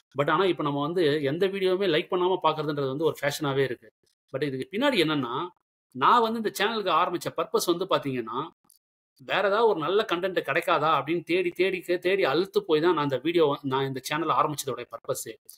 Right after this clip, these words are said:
So, நீங்க எந்த அளவுக்கு வந்து இந்த வீடியோவை like பண்றது, plus share பண்றது, plus comment பண்ணி, மியூச்சுவலா எப்படி interact பண்றீங்களோ, அதை பொறுத்து தான் இந்த வீடியோட reach வந்து நிறைய கிடைக்கும்.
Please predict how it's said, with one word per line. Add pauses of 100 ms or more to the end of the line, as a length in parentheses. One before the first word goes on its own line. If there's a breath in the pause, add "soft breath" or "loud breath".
(340 loud breath)
So,
நீங்க
எந்த
அளவுக்கு
வந்து
இந்த
வீடியோவை
like
பண்றது,
plus
share
பண்றது,
plus
comment
பண்ணி, (480 soft breath)
மியூச்சுவலா
எப்படி
interact
பண்றீங்களோ, (180)
அதை (100)
பொறுத்து
தான்
இந்த
வீடியோட (140)
reach
வந்து
நிறைய
கிடைக்கும்.